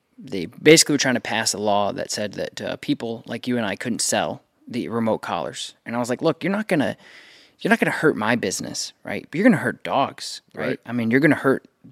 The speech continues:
Speaker 1: people who need these things, and more importantly, the people like you and I that are using them correctly to give a dog freedom and to put the finishing cinnamon sugar on their training."
Speaker 2: dude.
Speaker 1: But there's, you know, the, the marketing that they use behind it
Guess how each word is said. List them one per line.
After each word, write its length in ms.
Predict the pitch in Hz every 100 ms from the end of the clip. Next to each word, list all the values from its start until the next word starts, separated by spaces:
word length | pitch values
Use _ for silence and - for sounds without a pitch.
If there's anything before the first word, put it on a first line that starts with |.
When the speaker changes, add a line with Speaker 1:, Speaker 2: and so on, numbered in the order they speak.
| -
Speaker 1:
people 300 | 147 131 113
who 200 | 127 117
need 320 | 120 165 156
these 220 | 117 -
things, 320 | - 120 127 -
and 260 | 135 123 113 - - - -
more 180 | 143 143
importantly, 440 | - 185 165 151
the 100 | 127
people 260 | - - 127
like 160 | 123
you 120 | 151
and 100 | 147
I 100 | 139
that 100 | 139
are 60 | 110
using 360 | 113 151 143 127
them 100 | 113
correctly 460 | - 117 139 127
to 100 | 113
give 200 | 104 131
a 20 | 117
dog 260 | 113 107
freedom 520 | - 127 143 127 107 - - - -
and 100 | 123
to 80 |
put 220 | - 143 -
the 80 |
finishing 680 | - 147 143 - 120 113 110 - -
cinnamon 440 | - 156 143 123
sugar 420 | 113 - 147 135 120
on 120 | 113
their 120 | 107
training." 420 | - 123 165 143
Speaker 2:
dude. 160 | 113 113 - - - - - -
Speaker 1:
But 200 | 131 139
there's, 280 | 135 127 -
you 160 | 143 135
know, 80 |
the, 160 | 120 117
the 160 | 135 127
marketing 540 | 131 147 - 151 139
that 120 | 127
they 80 | 95
use 320 | 117 156 190
behind 440 | - 117 113 107 92
it 180 | 85